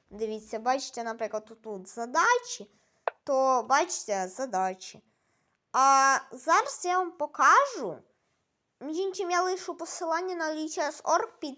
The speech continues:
цим відео. А зараз я вам покажу, як зареєструватися на нього. Ну, я маю свій аккаунт Козак Медоїд, але це зараз не важливо. Так, натискаєте, у вас може початися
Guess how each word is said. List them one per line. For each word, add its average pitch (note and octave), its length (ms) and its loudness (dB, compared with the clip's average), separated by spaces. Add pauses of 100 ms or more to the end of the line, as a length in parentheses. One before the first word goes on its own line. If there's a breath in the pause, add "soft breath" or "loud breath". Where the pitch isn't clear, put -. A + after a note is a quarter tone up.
(120)
цим D4+ 300 -6
відео. F3+ 400 -10 (840 soft breath)
А D4 320 8 (100)
зараз A4 340 2
я F#4+ 60 -2
вам F4 140 -4
покажу, F4 380 0
як D4 160 0
зареєструватися D4 1120 -4
на E3 100 -12
нього. E3 240 -10 (280 loud breath)
Ну, A#4+ 220 -4
я G4+ 100 -4
маю D#5 340 0
свій F#4+ 320 -2
аккаунт F#4+ 440 -2
Козак D#4 420 -2
Медоїд, D4 580 -4
але C4 180 0
це C#4 200 -8
зараз B3 320 -10
не A3 100 -10
важливо. F#3 520 -10 (340 soft breath)
Так, A#3 260 6 (300 loud breath)
натискаєте, F#4 920 -4
у - 40 -20
вас G#4+ 280 4
може F#4 300 -2
початися E4+ 600 -4